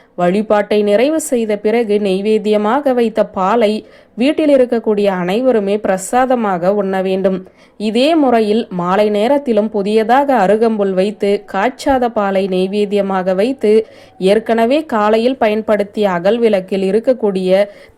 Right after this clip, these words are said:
திரியை மட்டும் புதியதாக மாற்றி தீபம் ஏற்றி, அதே பிரார்த்தனையை முன்வைக்க வேண்டும். இப்படி தொடர்ச்சியாக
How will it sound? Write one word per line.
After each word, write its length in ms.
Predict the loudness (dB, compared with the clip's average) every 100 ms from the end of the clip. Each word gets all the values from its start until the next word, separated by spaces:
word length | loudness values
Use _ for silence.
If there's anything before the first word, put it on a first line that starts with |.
| 0
திரியை 340 | 2 4 2 2
மட்டும் 320 | 0 -2 -2 -2
புதியதாக 560 | 0 0 2 2 2 0 0
மாற்றி 360 | -2 -2 -4 -2
தீபம் 340 | -2 0 0 0
ஏற்றி, 280 | -2 -2 -2 -2 -10 _ _
அதே 300 | -4 0 2 2 2
பிரார்த்தனையை 500 | 0 2 0 0 0 0
முன்வைக்க 460 | 0 0 0 0 -2
வேண்டும். 340 | 0 0 -2 -4 -10 -8
இப்படி 260 | -2 -2 -2 0
தொடர்ச்சியாக 720 | 0 2 0 -2 -2 -2 2